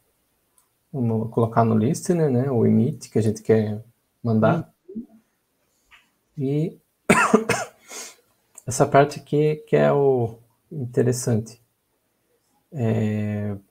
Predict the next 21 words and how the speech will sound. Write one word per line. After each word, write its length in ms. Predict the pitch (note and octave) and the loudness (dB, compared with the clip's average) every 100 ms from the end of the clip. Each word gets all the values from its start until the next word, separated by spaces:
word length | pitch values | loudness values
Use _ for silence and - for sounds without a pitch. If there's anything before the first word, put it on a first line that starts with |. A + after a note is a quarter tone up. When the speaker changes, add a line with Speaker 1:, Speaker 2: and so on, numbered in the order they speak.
| _ - | _ -12
Speaker 1:
no 200 | A#2 G#2+ | -4 -2
próprio 500 | - D3 D3 F3+ D#3+ | 2 0 2 2 2
evento, 680 | A#2+ C3 D#3 F#3 C3+ A2+ - _ | 2 2 0 0 -4 -4 -8 _
você 200 | A#2 C3+ | -10 -4
vai 180 | B2 B2 | -2 0
pegar 560 | C3+ A2+ A#2 C#3+ D#3 - _ _ _ _ _ _ _ _ _ | 0 0 0 0 -4 -10 _ _ _ _ _ _ _ _ _
todos 260 | - D#3 F#3+ | 0 0 2
os 200 | F3+ B2 | 0 0
dados 440 | C3 C3 C#3+ C3+ | 2 2 0 -6
que, 120 | - _ _ _ - | -8 _ _ _ -12
que 100 | A#2+ | -10
estão 380 | - C3+ D3 | -4 0 0
no, 460 | D#3 B2+ A2 G#2 G2+ - _ _ _ _ _ _ _ _ _ _ _ _ _ _ _ _ _ | 0 0 0 0 -6 -14 _ _ _ _ _ _ _ _ _ _ _ _ _ _ _ _ _
que 100 | - | -10
foi 240 | - D3+ | 2 2
selecionado 680 | D#3 D#3 C3+ - A#2+ A#2 B2 | 2 -4 -6 -4 -2 -2 -2
aqui, 480 | A2 - C#3+ F3+ - _ _ _ _ _ _ E4 F#4 _ _ _ _ _ _ _ - - | -2 -6 -8 -8 -10 _ _ _ _ _ _ _ -20 _ _ _ _ _ _ _ -18 -6
né, 160 | A#2 | -4
no, 420 | A#2 A2 G#2 G#2+ - _ | -2 -4 -4 -8 -12 _
no 100 | A#2 | -12
source, 520 | - - C3+ - - | -10 -6 -6 -6 -16